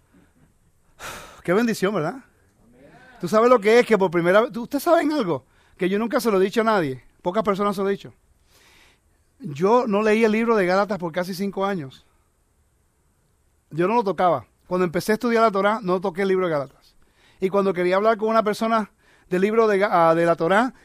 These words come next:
y me citaban el libro de Gálatas, yo decía, "No te voy a contestar porque no entiendo el libro de Gálatas en el contexto hebreo". Del noventa y nueve hasta el dos mil cuatro, por ahí,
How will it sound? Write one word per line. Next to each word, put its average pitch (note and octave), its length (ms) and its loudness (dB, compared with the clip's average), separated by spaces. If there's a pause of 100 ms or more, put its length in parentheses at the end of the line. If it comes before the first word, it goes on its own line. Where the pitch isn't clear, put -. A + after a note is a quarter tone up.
y F#3+ 100 -2
me F#3+ 120 2
citaban G3 400 2
el G#3+ 80 2
libro A3 180 2
de G#3 60 2
Gálatas, G#3+ 340 2
yo G3+ 60 2
decía, F#3 400 0
"No E3+ 160 -4
te G#3 80 -2
voy G#3+ 80 2
a G#3+ 80 2
contestar G#3+ 420 -2
porque F3 220 -4
no E3+ 80 0
entiendo G#3 320 -2
el F#3+ 80 0
libro F#3+ 180 2
de F#3 60 0
Gálatas F#3+ 260 0
en F3+ 80 0
el E3 60 -4
contexto D#3+ 400 -6
hebreo". C#3 280 -6 (1000)
Del F#3+ 220 0
noventa F#3 420 2
y E3 60 0
nueve C4 440 4
hasta G#3 260 2
el F#3 100 2
dos E3+ 160 -2
mil A3 260 -2
cuatro, A3+ 500 -2
por D#3 160 -4
ahí, F3 320 -2